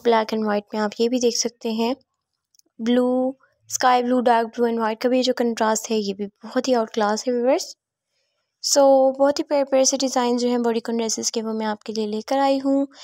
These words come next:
मैचिंग बहुत प्यारी है, डिज़ाइनिंग and स्टाइलिंग बहुत प्यारी है। तो आप ये देख रहे हैं,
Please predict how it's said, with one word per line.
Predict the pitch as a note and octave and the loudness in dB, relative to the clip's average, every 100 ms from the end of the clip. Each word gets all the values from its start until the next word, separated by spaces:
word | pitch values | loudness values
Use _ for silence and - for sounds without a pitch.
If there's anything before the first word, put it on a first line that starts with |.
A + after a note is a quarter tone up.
| - - | -20 -2
मैचिंग | C4 C4 C#4+ D4 | 2 2 2 0
बहुत | C#4+ C#4 | 0 0
प्यारी | C4+ C4 B3+ B3+ | 2 0 0 0
है, | B3 | 0
डिज़ाइनिंग | A#3+ A3+ G#3+ G#3+ A3 | 0 -2 -4 -4 -4
and | A#3 | -2
स्टाइलिंग | - A3 G#3 G#3+ A3 | -2 -2 -4 -6 -6
बहुत | A3+ C4+ C4+ | -4 -4 0
प्यारी | C4+ C4 B3+ | 0 0 -2
है। | D4 - _ _ _ _ _ _ _ _ _ _ _ _ _ _ _ _ - _ _ C#4 | -4 -4 _ _ _ _ _ _ _ _ _ _ _ _ _ _ _ _ -20 _ _ 2
तो | |
आप | C4 C4 | 2 4
ये | C4 | 2
देख | C4+ C4 | 2 4
रहे | C4+ C4+ | 2 4
हैं, | C4 B3+ | 4 2